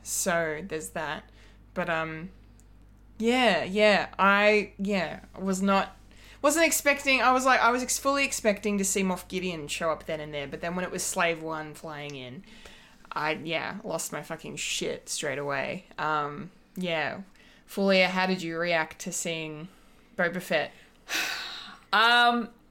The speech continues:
Speaker 2: I was excited to see him. I was really happy to see him.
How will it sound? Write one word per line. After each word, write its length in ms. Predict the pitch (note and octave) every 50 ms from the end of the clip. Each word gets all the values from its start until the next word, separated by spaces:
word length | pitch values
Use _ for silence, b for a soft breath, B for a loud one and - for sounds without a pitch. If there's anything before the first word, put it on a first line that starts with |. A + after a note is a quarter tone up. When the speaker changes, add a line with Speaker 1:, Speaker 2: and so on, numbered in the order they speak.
| _ _ _ - _ _ _ -
Speaker 2:
I 220 | F3 F#3 F#3+ G#3 A3
was 320 | G3 D3+ D#3+ E3 F3+ F3
excited 460 | D#3 D3+ - - D3+ C#3+ D3+ D#3 D#3+ -
to 60 | -
see 220 | - - D3+ C#3+
him. 160 | F3+ F#3 G3+ - - - - - _ _ -
I 160 | E3 E3+ D#3+
was 340 | D3+ D3+ D3+ D3+ C#3+ C#3 -
really 240 | C#3+ D#3 D3+ C#3 C3
happy 300 | C3 - C#3+ C#3+ - F3 D3+
to 80 | E3
see 220 | D#3+ - E3+ E3+ F3+
him. 280 | F#3+ F3+ F#3+ F#3+ F#3+